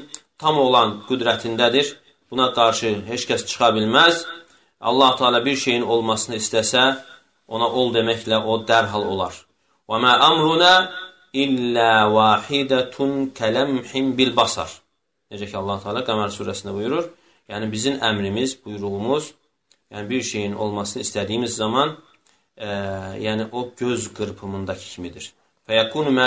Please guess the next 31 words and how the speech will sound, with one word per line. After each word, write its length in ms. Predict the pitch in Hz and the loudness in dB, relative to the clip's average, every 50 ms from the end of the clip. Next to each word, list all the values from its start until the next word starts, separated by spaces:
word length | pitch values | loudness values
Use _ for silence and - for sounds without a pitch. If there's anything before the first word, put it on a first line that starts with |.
| 123 123 | 4 4
yurid 260 | 123 123 147 151 147 - - | 2 2 0 -2 -2 -2 -2
katarfil 540 | 147 131 - 156 156 - - - 147 131 113 | -2 0 2 2 2 2 2 2 2 4 6
ayn." 260 | 120 135 123 107 95 87 85 95 107 | 6 6 4 2 2 -2 -4 -4 -4
Yəni 120 | 113 117 | -2 0
Allah 380 | - 117 123 131 147 156 147 - | 2 2 4 4 4 4 4 4
Teala'nın 540 | 139 127 123 120 120 120 117 120 123 120 | 4 4 4 4 4 4 2 2 0 -2
istədiyi 680 | - 123 131 - - - 131 127 127 135 139 151 170 185 196 185 - - - - - _ _ _ _ _ _ _ _ _ _ _ _ _ _ _ _ _ _ _ _ _ _ _ _ _ _ _ - | -2 -4 -4 -2 0 2 2 4 4 4 6 6 6 4 4 2 -2 -10 -18 -20 -20 _ _ _ _ _ _ _ _ _ _ _ _ _ _ _ _ _ _ _ _ _ _ _ _ _ _ _ 0
göz 320 | 147 151 156 143 123 117 110 | 4 6 6 6 4 0 0
qırpımında 640 | 127 123 113 113 113 117 110 110 107 104 104 110 | 0 0 0 -2 -4 -2 0 0 0 0 2 2
olur. 320 | 104 101 95 87 90 - - - - - - - _ _ _ _ - | 2 2 2 0 -4 -8 -12 -14 -16 -18 -20 -20 _ _ _ _ -8
Bir 200 | 131 127 113 107 | -6 -6 -6 -4
dəfə 160 | 107 101 104 | -6 -6 -6
ol 220 | 110 110 113 110 107 | -4 -2 -2 -2 -2
deməklə 320 | 107 101 101 101 98 107 101 | -4 -4 -4 -6 -6 -6 -6
olur. 340 | 95 104 107 123 139 147 - - - _ _ _ _ _ - | -4 -2 0 2 2 0 0 -4 -14 _ _ _ _ _ -16
Yəni 100 | 107 110 | -14 -12
ikinci 400 | 107 - - 123 120 117 123 135 | -12 -8 -4 -4 -4 -2 0 0
onun 220 | 120 117 123 120 120 | 0 0 -2 -4 -4
təkid 380 | - 117 107 107 107 - 117 | -4 -4 -4 -2 -4 -6 -4
olunmasına 520 | 117 110 107 107 104 104 101 101 - 117 104 | -2 -2 0 -2 -2 -4 -4 -6 -6 -6 -6
ehtiyac 380 | 101 101 - 104 101 95 - | -8 -6 -6 -4 -4 -4 -4
yoxdur. 320 | 104 98 - - - 95 - - _ _ _ _ _ _ - | -6 -8 -8 -10 -14 -16 -16 -16 _ _ _ _ _ _ -4
"Və 80 | 117 | 0
həkədə 440 | 127 156 170 170 165 165 147 151 143 139 - | 4 4 4 4 4 4 4 4 4 4 6
qalə 260 | 156 156 151 147 139 | 6 6 6 6 6
həhunə." 480 | 139 139 135 135 139 156 160 143 110 90 - - - - - - _ - | 6 6 6 6 6 4 4 4 4 2 0 -2 -12 -18 -20 -20 _ -10
Və 60 | 117 | -6
həmçinin 420 | 107 131 143 147 139 131 - 131 127 | -2 0 2 2 2 0 0 0 2
Allah 280 | 117 120 127 127 123 | 2 4 4 2 2
Teala 220 | - 127 117 117 117 | 2 0 -2 0 0
bu, 80 | 120 | -2